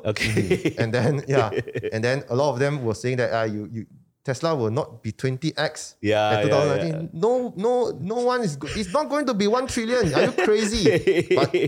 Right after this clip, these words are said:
Speaker 2: everything is written on the internet, so you won't, you won't,
Speaker 1: <laughs>
Speaker 2: it's
Speaker 1: Who has,
Speaker 2: proof, ah, it's evident.
Speaker 1: who has the last laugh now, right?
Speaker 2: Yeah.
Speaker 1: <laughs>
Speaker 2: So, uh, from there, then Ziet connected to me.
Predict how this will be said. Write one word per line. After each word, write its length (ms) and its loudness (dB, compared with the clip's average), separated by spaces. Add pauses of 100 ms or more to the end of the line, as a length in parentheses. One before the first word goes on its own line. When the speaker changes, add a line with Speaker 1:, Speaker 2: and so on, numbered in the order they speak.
(160)
Speaker 2:
everything 400 0
is 240 -4
written 340 -2
on 100 -2
the 60 0
internet, 380 0
so 80 4
you 160 4
won't, 240 2 (320)
you 160 6
won't, 160 6 (120)
Speaker 1:
<laughs> 40 -4
Speaker 2:
it's 400 -2
Speaker 1:
Who 160 4
has, 140 4
Speaker 2:
proof, 180 4
ah, 260 2
it's 140 -8
evident. 240 2
Speaker 1:
who 80 6
has 160 4
the 80 4
last 240 0
laugh 240 0
now, 240 2
right? 160 6 (160)
Speaker 2:
Yeah. 560 0
Speaker 1:
<laughs> 0 -
Speaker 2:
So, 240 2 (720)
uh, 320 0
from 220 -2
there, 180 2
then 160 0
Ziet 240 -2 (480)
connected 440 -2
to 100 -4
me. 240 -4